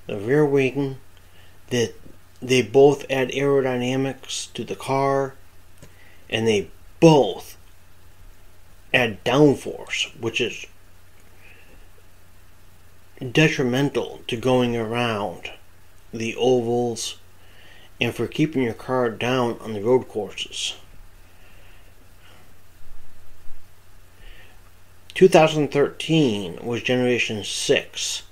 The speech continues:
which now put unique body panels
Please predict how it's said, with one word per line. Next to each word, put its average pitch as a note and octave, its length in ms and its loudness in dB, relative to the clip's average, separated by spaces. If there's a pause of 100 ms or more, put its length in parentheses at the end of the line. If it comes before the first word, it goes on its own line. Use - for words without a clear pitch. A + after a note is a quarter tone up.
(2500)
which C3 580 4
now A#2+ 640 0 (1200)
put - 380 4 (880)
unique C3+ 600 2
body C#3 340 2
panels G2+ 800 -8